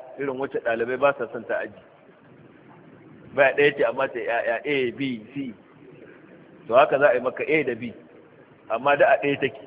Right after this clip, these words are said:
To a lokacin ne idan mutum ya yi sake a nan bai shirya ba, zai rika kururuwa yana ihu yana, "Halaka anni sul-, ma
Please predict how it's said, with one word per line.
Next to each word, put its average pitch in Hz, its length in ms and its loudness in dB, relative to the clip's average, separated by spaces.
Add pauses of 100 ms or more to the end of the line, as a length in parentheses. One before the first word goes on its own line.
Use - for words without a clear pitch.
(3500)
To 104 100 -8
a 104 80 -2
lokacin 135 500 -2
ne 135 260 -6 (140)
idan 123 240 -2
mutum 131 340 -8
ya 139 80 0
yi 143 160 0
sake 131 380 -8
a 110 100 0
nan 110 300 -2
bai 107 240 -8
shirya 143 380 4
ba, 175 180 -2 (1800)
zai 131 260 0
rika 135 240 -4
kururuwa 143 720 4
yana 135 280 2
ihu 135 300 -2
yana, 127 220 2
"Halaka 123 380 2
anni 120 300 -8
sul-, 107 100 -16 (140)
ma 147 140 6